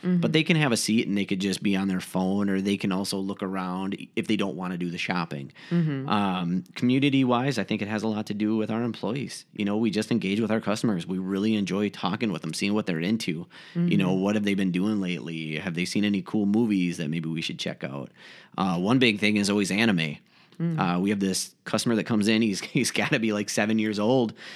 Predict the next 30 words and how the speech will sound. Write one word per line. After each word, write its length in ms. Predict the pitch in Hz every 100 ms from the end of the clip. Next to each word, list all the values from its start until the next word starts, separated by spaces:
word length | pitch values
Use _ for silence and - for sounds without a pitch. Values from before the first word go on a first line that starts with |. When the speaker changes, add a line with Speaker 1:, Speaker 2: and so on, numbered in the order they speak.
| - -
Speaker 2:
and 120 | 113
he's 180 | 143 127
watched 300 | 110 104 104
way 220 | 101 120
more 160 | 123 104
animes 380 | 98 104 107 107
than 100 | 107
I 140 | 135
have. 200 | 113 92
I 100 | 120
can 140 | 127
ask 220 | 113 117 110
him 80 |
anything. 540 | 120 156 - 101 101 - - - -
The 100 | 107
kid 300 | - 156 160
is 160 | 117 104
just 200 | 104 95
a 60 | 87
whiz. 460 | 85 95 165 131
I 80 | 98
wish 200 | 104 127
you 60 | 113
could 80 | 92
hire 380 | 104 117 151 113
it 100 | -
young, 280 | 104 117 123
young, 260 | 113 107
young, 320 | 110 131 131 104
because 400 | 98 107 98